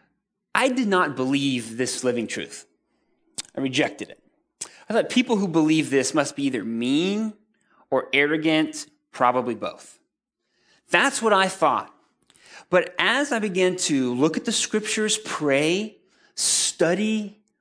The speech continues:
what God has in places like Romans nine, in places like Ephesians chapter one and the end of Romans chapter eight,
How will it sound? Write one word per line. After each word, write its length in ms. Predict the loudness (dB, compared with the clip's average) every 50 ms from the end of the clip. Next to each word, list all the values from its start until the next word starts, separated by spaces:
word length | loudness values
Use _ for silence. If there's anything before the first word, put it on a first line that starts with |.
| _ _ -2
what 240 | -2 -2 -2 0 0
God 460 | 2 4 4 4 4 4 2 -2 -6
has 480 | -6 -2 0 2 4 4 2 2 0 0
in 160 | -2 -2 -4 -10 -20 _ 0
places 280 | 0 0 2 2 0
like 160 | 0 0 2
Romans 340 | 2 4 4 4 2 2 2
nine, 460 | 2 2 4 4 4 2 0 0 -4 -6 -12 _ -20 -20 -18 -14 -12
in 80 | -4 -2
places 200 | 0 0 0 0
like 140 | -2 -2
Ephesians 720 | -2 -6 -8 -6 -6 -4 -2 0 0 0 0 0 -2 -4 -2
chapter 340 | 0 0 0 0 -2 -4 -4
one 300 | 0 0 2 2 2 0
and 80 | 0
the 100 | 0 0
end 140 | 0 0 0
of 160 | -2 -2 0
Romans 280 | 0 0 0 0 -2 -4
chapter 320 | -4 -6 -6 -6 -6 -4
eight, 360 | -2 -2 -2 -2 -4 -6 -12